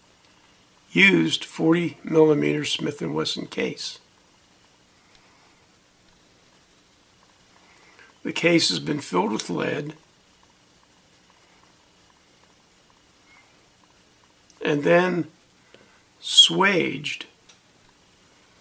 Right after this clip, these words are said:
in a hydraulic press, or maybe hand press, so that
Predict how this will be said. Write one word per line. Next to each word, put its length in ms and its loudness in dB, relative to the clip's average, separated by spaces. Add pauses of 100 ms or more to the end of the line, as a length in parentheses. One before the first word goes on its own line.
(280)
in 140 -4
a 60 -2
hydraulic 600 2
press, 600 -2
or 260 -10 (1040)
maybe 320 -2
hand 360 -2
press, 440 -10 (1800)
so 300 4
that 240 -4